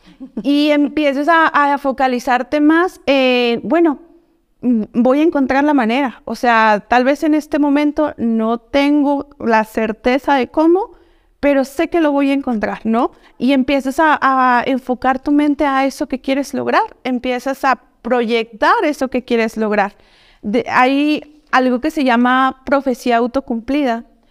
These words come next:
que entre más tú deseas algo, es lo que de pronto sí surge. Pero aquí la cuestión es que no es como, como esta famosa ley de la atracción, sino que es algo que integras a tu mente y, y que lo deseas tanto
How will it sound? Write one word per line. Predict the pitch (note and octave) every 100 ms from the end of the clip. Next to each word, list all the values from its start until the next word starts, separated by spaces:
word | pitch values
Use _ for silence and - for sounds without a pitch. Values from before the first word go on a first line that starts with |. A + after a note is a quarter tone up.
| _ _
que | C4
entre | C4 C4 B3+
más | B3+ B3 A#3+ B3+
tú | - D4
deseas | C#4+ D4 D#4+ D#4 -
algo, | F4+ F4+ F4 C#5 - _ _ -
es | B3
lo | C4 C4
que | B3
de | G#3+
pronto | - A#3+ B3
sí | B3 -
surge. | B3 - E4 - G#3+ G#3 _ _ _ _ _ _
Pero | - E4 D4+ C4+ D4
aquí | B3+ -
la | C4+ C#4
cuestión | D4+ D4 C#4+ C#4
es | C4+ -
que | C#4+
no | C#4 D4+
es | D#4 D#4+
como, | - F4+ D#4 C4+ A#3+ G3+
como | C4+ B3 B3
esta | B3+ -
famosa | - B3+ B3 - C4
ley | B3+ B3+
de | C4
la | B3
atracción, | - A#3 - - D4 C#4 C#4 _ _ _ _
sino | - C4+ C4 C4
que | D4
es | D4
algo | D4 C#4 D4
que | D4+
integras | C#4 C4 C#4 C#4 C#4 D#4
a | D#4
tu | D4 C#4+
mente | C#4+ D4+ D4+ B3+ D4 - _ _ _ _ _ _
y, | B3+ A#3 -
y | - A#3+
que | D4+
lo | C4+ B3
deseas | B3 B3 D4+ E4+ F4 -
tanto | E4 E4 F4+ G4+